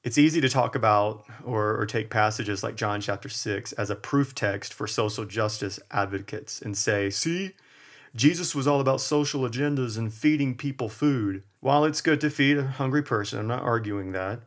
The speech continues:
Uh, if you don't read the rest of the story, you miss the point. Jesus gets annoyed with the fact they're asking for more food and bread and says, "I'm here to give you what you need, not what you're asking for."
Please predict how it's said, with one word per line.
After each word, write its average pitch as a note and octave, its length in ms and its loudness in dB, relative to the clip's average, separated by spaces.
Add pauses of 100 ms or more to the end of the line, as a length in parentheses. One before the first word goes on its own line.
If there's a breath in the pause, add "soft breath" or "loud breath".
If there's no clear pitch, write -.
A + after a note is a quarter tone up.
Uh, - 220 -8
if A2+ 160 -6
you B2+ 80 -2
don't C3 300 2
read C3 160 2
the A2+ 100 0
rest A2+ 300 0
of - 20 -8
the G2+ 60 -6
story, A2 340 -4
you G2 100 -4
miss G#2 200 -4
the - 100 -12
point. G2+ 400 -6 (240)
Jesus D3 400 0
gets B2+ 320 -2 (160)
annoyed A2+ 960 0 (140)
with A2+ 140 -6
the A2+ 60 -4
fact G#2+ 540 0
they're G#2+ 340 -2
asking A2 760 -2
for - 180 -4
more G#2+ 400 -2
food G#2 680 -2 (380)
and G#2 180 -4
bread A2 380 2
and G2 160 -6
says, G2+ 600 -2 (180)
"I'm C3+ 260 2
here B2+ 180 2
to A2+ 100 0
give G#2 240 -2
you G#2 100 -2
what G#2 220 -2
you G#2+ 120 -6
need, G2 440 -4 (100)
not G#2+ 260 -2
what G#2 140 0
you're F#2+ 160 -4
asking F#2+ 440 -6
for." - 440 -12